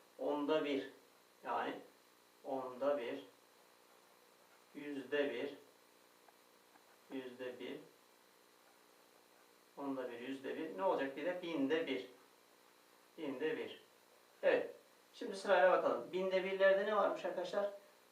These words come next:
Binde birlerde, pardon, e, binler basamağında ne var arkadaşlar? Beş var. O zaman buraya beş yazdım. Yüzler basamağına bakıyorum arkadaşlar. Yani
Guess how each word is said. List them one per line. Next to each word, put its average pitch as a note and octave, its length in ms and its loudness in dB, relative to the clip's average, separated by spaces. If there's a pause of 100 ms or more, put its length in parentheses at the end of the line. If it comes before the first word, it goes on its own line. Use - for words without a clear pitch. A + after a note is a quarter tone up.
(280)
Binde C3 360 -2
birlerde, B2 500 -4 (480)
pardon, - 420 8
e, A#2+ 420 4 (260)
binler D#3+ 260 4
basamağında F#3+ 420 0
ne - 120 4
var - 120 8
arkadaşlar? - 560 0 (420)
Beş F#3 300 2
var. - 100 -6 (160)
O E3+ 100 -2
zaman E3 320 0
buraya E3+ 200 2
beş E3 200 0
yazdım. - 300 -4
Yüzler G3 400 4
basamağına - 440 0
bakıyorum D#3+ 380 0
arkadaşlar. D3+ 440 0 (240)
Yani D3 280 6